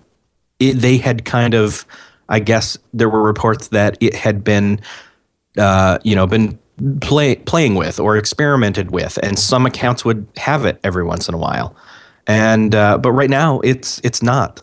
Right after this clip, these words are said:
It's not in there, and it doesn't mean that it's dead.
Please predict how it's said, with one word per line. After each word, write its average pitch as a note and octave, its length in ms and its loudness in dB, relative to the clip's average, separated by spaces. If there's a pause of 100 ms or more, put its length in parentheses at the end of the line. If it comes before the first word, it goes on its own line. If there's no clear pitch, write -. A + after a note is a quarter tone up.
It's A2 220 -4
not G#2+ 180 2
in G#2+ 120 4
there, A#2 360 2
and G#2 120 2
it - 440 -6
doesn't G#2+ 300 2
mean G#2+ 260 2
that G2 160 2
it's - 220 -4 (200)
dead. A2 520 0